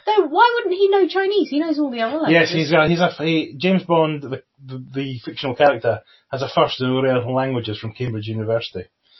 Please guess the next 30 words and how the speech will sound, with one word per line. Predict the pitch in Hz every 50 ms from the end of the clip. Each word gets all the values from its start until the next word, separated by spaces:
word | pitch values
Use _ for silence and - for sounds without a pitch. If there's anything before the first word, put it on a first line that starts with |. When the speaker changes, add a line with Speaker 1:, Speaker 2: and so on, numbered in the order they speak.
| _ _ _ _
Speaker 2:
So | - - - 120 117 117
I | 120 127 131
would | 123
have | 120 -
thought | - 123 120 - -
typing | - 147 147 - 131 127 123
some | 113 127 123 123
Chinese | 117 - 135 131 123 123 127 117 113 110
on | 117 113 113 110 107 - -
a, | 95
a | 92 - 117 113
keyboard | 110 - 131 127 117 113 110 110
would | 110 117
be | 117
well | 117 117 123 123 123 123 120 113 113
within | 107 110 113 110 104
his, | 107 107 101 101 101 -
uh, | 104 101 98 101 107 -
abilities. | - 117 113 120 117 107 104 - 95 90 - _ _ _ _ _ _ - - - - - _ _
But | - 139 131
you | 131 127
couldn't | 143 156 139 131
get | 123 117
a | 120
joke | 113 135 135 131 -
out | 110 104
of | 95 95
that. | 98 98 104 - - - - -
Speaker 1:
Mm. | 180 175 170 165 160 156 156 156 _ _ - - - - _ _ - 107
Speaker 2:
Um, | 101 101 104 104 101 101 101 101 101 104